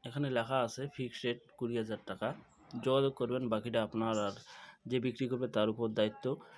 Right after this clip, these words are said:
এরপরেও একটা পি সিরিজের স্টুডিও মাস্টারে আছে, একত্রিশ হাজার টাকা রেট দেওয়া আছে। আপনারা এখন যোগাযোগ করবেন, কিভাবে কি করবেন,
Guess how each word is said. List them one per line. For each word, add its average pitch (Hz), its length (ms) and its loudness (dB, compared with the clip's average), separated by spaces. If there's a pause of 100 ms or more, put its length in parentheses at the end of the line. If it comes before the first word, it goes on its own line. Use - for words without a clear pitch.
(400)
এরপরেও 135 400 2
একটা 135 260 2 (200)
পি 127 160 -2
সিরিজের 127 460 -2
স্টুডিও 123 360 0
মাস্টারে 120 440 0
আছে, 117 260 -2
একত্রিশ 113 280 -4
হাজার 113 280 0
টাকা 117 220 0
রেট 110 260 2
দেওয়া 113 280 4
আছে। 110 180 -4
আপনারা 110 260 -2
এখন 110 220 -6
যোগাযোগ 117 420 -2
করবেন, 117 380 -2
কিভাবে 110 440 -4 (120)
কি - 140 -16
করবেন, 113 400 0